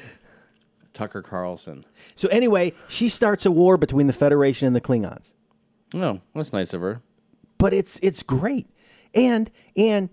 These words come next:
Speaker 2: she, she, she gets hooked up with a captain named, uh, Gabriel Lorca, played by Jason Isaacs.
Speaker 1: Who's not
Speaker 2: who's
Speaker 1: returning in the second season.
Speaker 2: Well, hey, I'm not saying anything.
Speaker 1: I know Captain Pike is the captain in the second season.
Speaker 2: Which is pretty great.
Speaker 1: Yeah.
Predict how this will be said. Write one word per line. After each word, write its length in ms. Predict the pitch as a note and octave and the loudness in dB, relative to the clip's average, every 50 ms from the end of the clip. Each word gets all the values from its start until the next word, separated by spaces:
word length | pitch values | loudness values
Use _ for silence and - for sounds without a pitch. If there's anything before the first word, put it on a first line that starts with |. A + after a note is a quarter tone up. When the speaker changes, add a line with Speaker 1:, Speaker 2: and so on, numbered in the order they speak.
| _ _ _ | _ _ _
Speaker 2:
she, 360 | - - - F#3+ F#3+ F3+ - - | -14 -8 -4 -2 -2 -4 -4 -10
she, 300 | - - E3+ F3+ E3+ D3 | -10 -6 -6 -6 -6 -6
she 200 | - - E3+ D#3 | -8 -6 -6 -4
gets 280 | B2+ - E3+ E3 - | -2 -2 -2 -2 -2
hooked 240 | - E3+ E3+ - - | -2 -6 -4 -2 -2
up 160 | F#3 F3+ - | -4 -4 -2
with 100 | F#3 D#3+ | -4 -4
a 60 | C#3+ C3+ | -4 -4
captain 560 | - E3+ F3 F3+ F#3 - - C#3+ C3+ C3+ C3 | -4 -4 -4 -4 -4 -4 -4 -2 -2 -2 -2
named, 260 | C3+ C3 C3 B2+ B2+ | -2 -2 -4 -4 -4
uh, 140 | A#2+ A#2 A#2 | -4 -6 -6
Gabriel 580 | G2 G2 C3 C#3+ D3+ D3 D3+ D3 C3+ B2+ A#2+ | -6 -4 -4 -2 -2 -2 0 0 0 0 0
Lorca, 400 | A2+ B2 C#3+ D#3+ E3 - G#2+ G2 | 0 0 0 0 0 -2 -4 -4
played 300 | G#2 - - C#3 C3 A#2+ | -4 -4 -4 -4 -4 -2
by 120 | - A#2+ A#2 | -2 -4 -4
Jason 440 | F#2+ - B2 C3 C3 - - C3+ B2+ | -4 -4 -4 -4 -4 -4 -6 -6 -6
Isaacs. 440 | B2 C#3+ C#3+ G#2+ F#2+ F#2 - - | -6 -6 -6 -8 -8 -12 -10 -6
Speaker 1:
Who's 200 | - A#2 G#2+ F2+ | -4 -4 -4 -4
not 220 | G2 F#2 E2 E2 - | -4 -4 -4 0 0
Speaker 2:
who's 100 | F#3+ F3+ | 0 0
Speaker 1:
returning 340 | D3 D3 E3+ F#3+ D#3+ A#2+ G#2 | 0 0 -2 0 0 -2 -2
in 80 | G2 | -4
the 80 | F#2 E2+ | -4 -6
second 300 | - G#2+ F#2+ E2 F2+ D#2 | -6 -8 -8 -8 -10 -12
season. 360 | - F#2 E2 D2+ D2+ C#2+ C#2 - | -12 -12 -12 -12 -14 -12 -4 -2
Speaker 2:
Well, 220 | F3 E3+ F3 F#3 - | 0 0 0 0 0
hey, 240 | F#3 A#3 - - - _ _ _ _ _ _ _ - | -2 -2 -2 -4 -8 _ _ _ _ _ _ _ -16
I'm 220 | - - D3 D#3 | -8 -4 -2 0
not 180 | F3 F3+ F#3 - | 0 0 -2 -2
saying 400 | - - F#3+ F#3 F#3 F#3 F#3 E3+ | -2 0 2 2 4 4 2 2
anything. 480 | - C3+ C#3 C3+ B2+ A#2 G#2 F#2 F2+ F2 | 0 0 2 2 2 2 0 -2 -4 -4
Speaker 1:
I 60 | A#2+ | -4
know 160 | C#3 F3 E3+ | -2 -2 -2
Captain 460 | D3+ - - D3+ C#3 - - A#2+ G#2+ | -2 -2 -2 -2 -2 -2 -4 -10 -8
Pike 400 | - - B2+ A2+ G2 F2+ - - | -6 -4 -4 -4 -4 -4 -8 -10
is 220 | C2+ F#2+ F#2 E2 F2 | -8 -8 -8 -8 -8
the 80 | F#2 E2+ | -12 -10
captain 460 | - A2 G2+ F#2 F2 - F#2+ F2+ F2 | -6 -6 -4 -6 -6 -8 -10 -10 -10
in 100 | E2+ E2+ | -10 -12
the 60 | D#2+ | -12
second 320 | - - G2 E2 - E2 D2+ | -10 -10 -10 -10 -10 -12 -8
season. 120 | - - | -2 0
Speaker 2:
Which 160 | D#3+ D#3+ - E3 | 0 0 0 -2
is 140 | C#3+ B2 | -6 -4
pretty 280 | - - - F3+ D3+ C3+ | -2 0 0 2 0 0
great. 520 | G#2 G#2 B2 C#3 D3+ D#3+ C#3 C#3 - - | -2 0 0 2 2 2 0 0 -2 -6
Speaker 1:
Yeah. 240 | F2+ E2+ D#2 C#2+ C#2 | -8 -12 -12 -12 -14